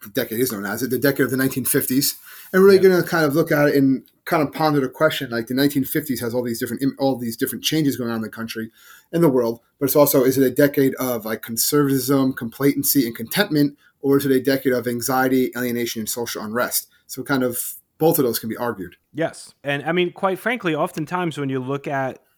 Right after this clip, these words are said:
Speaker 2: like, just scanning through chapters in American textbooks, it's often referred to as the fabulous fifties or the American dream in nineteen fifties.
Speaker 1: Yeah.
Speaker 2: You know what I mean? It's
Speaker 1: And,
Speaker 2: always
Speaker 1: but it wasn't, it wasn't that for everybody.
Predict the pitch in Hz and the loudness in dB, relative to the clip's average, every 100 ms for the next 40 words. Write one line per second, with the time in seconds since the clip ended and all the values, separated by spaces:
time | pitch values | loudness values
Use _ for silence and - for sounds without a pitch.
0 | - 139 131 165 - - 220 285 269 170 | -18 -12 -8 -8 -8 -8 -6 -4 -6 -8
1 | - 151 131 - 156 147 139 113 123 120 | -8 -8 -8 -4 -4 -4 -8 -10 -10 -8
2 | 135 131 127 117 127 - - 104 - - | -8 -10 -12 -12 -12 -14 -16 -16 -16 -20
3 | _ _ _ - 143 - 190 208 190 156 | _ _ _ -14 -12 -4 -2 -2 -2 -2
4 | - 151 143 147 131 117 120 - 151 147 | -2 -2 -2 -2 -4 -6 -10 -2 0 0
5 | 139 131 - 135 127 135 127 120 127 120 | -2 -6 -6 -10 -8 -6 -6 -4 -6 -4
6 | 120 139 160 151 143 110 104 143 139 135 | -2 0 0 0 -4 -6 -4 -2 -2 -2
7 | 131 135 - 135 - 127 - 131 123 107 | -4 -6 -8 -10 -8 -10 -8 -4 -2 -2
8 | 156 170 170 156 - 208 226 - 180 180 | -2 -2 -2 -4 -2 0 0 2 2 6
9 | 202 226 196 - 156 139 147 196 180 156 | 6 6 4 2 0 2 4 6 6 4
10 | 139 127 - 165 147 98 80 | 2 -2 2 4 4 0 -10